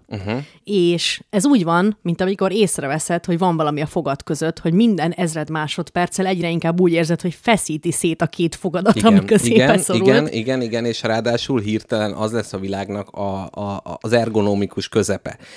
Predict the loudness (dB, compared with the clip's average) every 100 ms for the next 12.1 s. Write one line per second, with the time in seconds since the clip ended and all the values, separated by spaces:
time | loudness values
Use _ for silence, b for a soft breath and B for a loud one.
0 | B -10 -4 0 4 4 2 2 2 4
1 | 4 2 0 -2 0 0 2 0 0 0
2 | 0 4 4 6 4 2 0 -2 2 2
3 | 2 -4 -4 -4 -2 -4 -8 -10 -8 -8
4 | -8 -10 -10 -10 -10 -10 -10 _ _ 0
5 | 2 4 2 2 -4 2 2 4 2 4
6 | 6 6 6 4 2 -2 0 4 4 4
7 | 0 -2 -4 -6 b b b -2 -2 -2
8 | -2 0 2 2 2 2 0 -2 -2 0
9 | 2 4 2 2 2 2 0 2 4 6
10 | 6 6 4 4 0 4 2 2 2 4
11 | 4 4 2 2 4 4 4 4 2 0